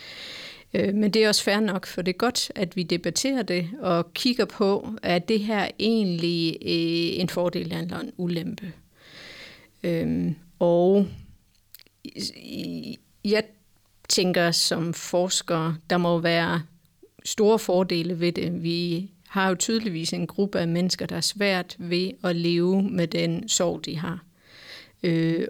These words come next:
og, øh, i det samfund, vi har i dag, så vil vi jo gerne hjælpe mennesker, der er invalideret af, øh, re-, reaktioner eller symptomer, ikke?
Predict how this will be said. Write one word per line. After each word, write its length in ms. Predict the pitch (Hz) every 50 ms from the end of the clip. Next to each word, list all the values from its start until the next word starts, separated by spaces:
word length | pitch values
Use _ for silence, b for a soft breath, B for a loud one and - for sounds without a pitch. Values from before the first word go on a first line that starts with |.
| - -
og, 540 | 180 175 175 175 175 180 185 190 202 190 175 180 247 - - -
øh, 300 | 180 180 - - - -
i 520 | - - 180 175 170 170 165 165 170 170 - B B B B B B -
det 120 | 202 190
samfund, 400 | - 196 190 196 - - 175 170
vi 100 | 170 165
har 180 | 170 185 180 170
i 40 |
dag, 440 | 165 - - 185 196 196 - 220 - - - -
så 460 | - - - 220 202 180 170 170 165 165 - - _ _ _ _ _ _ _ _ _ -
vil 200 | - 190 190 175
vi 60 | 180 185
jo 80 | 165 156
gerne 280 | 180 175 185 190 190
hjælpe 440 | 190 170 160 170 180 208 202 - 180
mennesker, 420 | 170 165 165 170 170 - - 170
der 140 | 160 - 165
er 180 | 160 165 160 -
invalideret 1040 | - - 180 175 165 170 170 165 160 156 160 180 185 185 170 160 160 156 165 160 - 247 -
af, 420 | - - - 82 - 160 165 156 - - _ _ _ _ _ - -
øh, 320 | 175 165 165 170 165 165 165 - - - _ - -
re-, 240 | - - - 208 202
reaktioner 760 | 180 165 160 - - - 190 - - - 170 165 160 160 165
eller 440 | 170 170 165 165 160 160 165 - 160
symptomer, 640 | - - 165 156 - - 180 - 175 170 165 165 170
ikke? 160 | 202 233